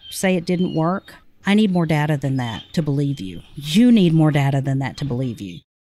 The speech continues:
You need to keep tweaking. You need to keep iterating. You need to keep getting feedback. You need to keep putting yourself out there. And that's the hardest part, because when you put yourself out there,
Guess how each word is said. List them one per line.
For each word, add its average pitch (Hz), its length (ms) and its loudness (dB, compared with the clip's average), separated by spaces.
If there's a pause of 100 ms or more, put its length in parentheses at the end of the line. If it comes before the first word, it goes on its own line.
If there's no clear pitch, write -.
You 196 140 4
need 202 160 4
to 190 80 0
keep - 260 -4
tweaking. 254 680 0
You 190 120 2
need 165 180 4
to 156 60 -2
keep 156 440 -4
iterating. 202 600 2
You 196 160 2
need 175 160 2
to 165 80 -8
keep 170 240 -6
getting 160 260 2
feedback. 196 720 -2 (140)
You 180 100 0
need 175 160 2
to 170 60 0
keep - 280 -6
putting 226 300 2
yourself 202 400 -2
out 190 240 -2
there. 175 220 -2
And 160 140 -2
that's 196 240 -2
the 277 120 -2
hardest 247 380 -2
part, - 280 -4
because 185 200 -6
when 185 100 0
you 170 80 0
put - 220 -8
yourself 175 400 -6
out 226 240 -4
there, 160 340 -2